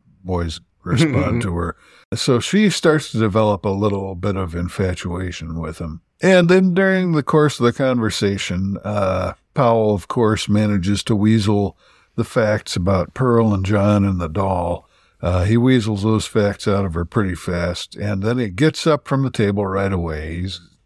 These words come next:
Speaker 1: got his information. He's gonna go. And as he's leaving, Ruby asks him, "Did you ever see such pretty eyes?" He just <laughs> wants to fish for all the compliments she can while she's got 'em available.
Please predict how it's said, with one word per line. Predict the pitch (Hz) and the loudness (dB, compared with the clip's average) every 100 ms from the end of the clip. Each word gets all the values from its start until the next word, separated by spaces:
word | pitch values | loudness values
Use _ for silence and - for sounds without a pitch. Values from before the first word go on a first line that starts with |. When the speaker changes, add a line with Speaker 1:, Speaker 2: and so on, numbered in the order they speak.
| 87 | -4
Speaker 1:
got | 107 113 | 0 0
his | 101 | 0
information. | 107 107 104 90 85 - 87 | -2 -2 -4 -4 -4 -6 -4
He's | 87 85 | -4 -6
gonna | 85 87 | -8 -8
go. | 76 73 71 - _ _ _ _ - | -6 -6 -8 -12 _ _ _ _ -10
And | 85 98 | -4 2
as | 127 131 | 2 4
he's | 139 110 | 2 2
leaving, | 123 127 117 117 113 | 2 2 2 0 0
Ruby | 110 123 113 110 113 | 0 0 0 0 2
asks | 117 117 - - | 2 0 -8 -2
him, | 98 101 98 90 | 0 0 -4 -6
"Did | - 95 | -6 -2
you | 110 | 2
ever | 170 185 | 2 2
see | 135 - 160 | 0 -2 -4
such | - 165 - - | -4 -8 -10 -8
pretty | 127 131 120 | -4 -2 0
eyes?" | 104 113 120 117 104 - - | -2 -4 -4 -4 -6 -10 -6
He | 180 | -4
just | 160 165 127 214 - _ | -2 -4 -4 -6 -8 _
<laughs> | _ - | _ -2
wants | 135 165 | -2 0
to | 196 | -4
fish | - 165 - | 0 0 0
for | - 117 73 | 2 2 2
all | 139 151 | 2 2
the | 139 127 | 2 0
compliments | 151 135 - 123 120 110 | 2 0 0 2 2 0
she | - 95 | -4 -8
can | - 101 85 85 80 | -4 -2 0 0 -2
while | 76 92 | -4 -6
she's | - 85 | -8 -8
got | 87 87 87 | -6 -4 -2
'em | 80 71 | -2 -4
available. | 78 80 73 76 | -12 -14 -14 -14